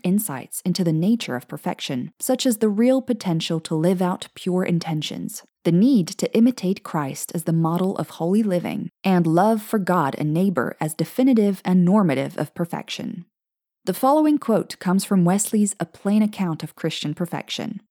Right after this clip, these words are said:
It acts as a summary of Wesley's gleanings from à Kempis, Taylor, and Law. In one view, Christian perfection is purity of intentions,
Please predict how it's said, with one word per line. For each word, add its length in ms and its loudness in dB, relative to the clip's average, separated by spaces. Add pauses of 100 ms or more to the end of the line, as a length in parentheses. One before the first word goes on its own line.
(240)
It 180 -2
acts 280 0
as 100 2
a 60 2
summary 500 0
of 160 0
Wesley's 460 0
gleanings 600 -2
from 260 -4
à 120 -6
Kempis, 560 0
Taylor, 360 -2
and 200 -2
Law. 280 -6 (1500)
In 200 6
one 240 4
view, 400 0
Christian 440 0
perfection 600 0
is 180 -4
purity 560 0
of 120 0
intentions, 840 -4